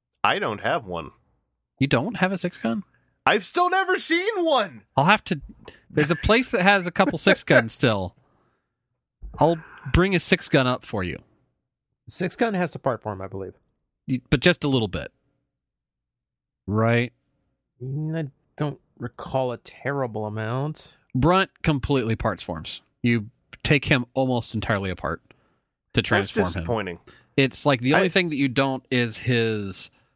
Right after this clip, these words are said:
Speaker 2: um, torso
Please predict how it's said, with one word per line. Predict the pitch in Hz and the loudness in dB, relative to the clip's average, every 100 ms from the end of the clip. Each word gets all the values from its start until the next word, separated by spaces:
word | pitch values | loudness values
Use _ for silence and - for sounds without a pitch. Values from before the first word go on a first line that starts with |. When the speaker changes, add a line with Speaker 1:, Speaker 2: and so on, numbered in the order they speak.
| _ _ _ _ _ _ | _ _ _ _ _ _
Speaker 2:
um, | 110 107 104 101 98 95 92 - _ _ _ _ _ _ - | 0 2 2 0 -2 -4 -6 -12 _ _ _ _ _ _ -6
torso | - 165 - 170 151 147 143 | -2 0 0 0 2 0 -4